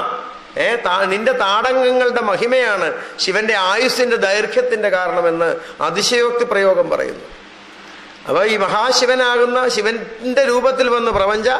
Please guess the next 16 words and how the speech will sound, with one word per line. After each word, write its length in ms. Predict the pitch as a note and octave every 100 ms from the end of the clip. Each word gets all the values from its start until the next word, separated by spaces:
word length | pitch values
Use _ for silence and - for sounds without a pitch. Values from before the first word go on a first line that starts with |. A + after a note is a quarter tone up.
| - - - F#3
സൃഷ്ടിസ്ഥിതി 460 | F3 A#3 A3 B3
സംഹാര 460 | A#3+ A3 A3+ A#3 A3+
ലയ 200 | G#3 A3
അനുഗ്രഹങ്ങൾ 720 | A3+ G3+ G3 G3+ C4 B3 A#3+
നടത്തുന്ന 680 | G#3+ F#3+ F#3 G3 F3 A#2+ - - -
ആ 160 | C#3 F3
മഹാപ്രതിഭാസം 1120 | F3 D#3+ G#3+ A3+ F#3 F#3+ A3+ B3+ B3+ G#3+ - - - - - - - - - - - - - - - C3+
ഇങ്ങനെയാണ്. 840 | C#3+ A3 B3 G#3 G3 F3+ C#3 B2
ഏത്? 560 | C3+ D#3+ G#3 B3+ C4+ - - -
ഈ 500 | C3 D3 G#3 C4 C#4 D4 - - - - - -
പറഞ്ഞതുപോലെ 760 | D#3+ G3+ A3+ A3 G3 F#3 F3
തന്നെ 160 | E3 D#3+
പ്രപഞ്ച 640 | - D#3 E3+ A3+ B3 C#4
രൂപീകരണം 880 | C4 G3 G#3 A#3 C4+ B3+ A#3 A#3 A3
എന്ന 160 | G#3+ G3+
സൃഷ്ടി 500 | F#3 F3 E3+ B3+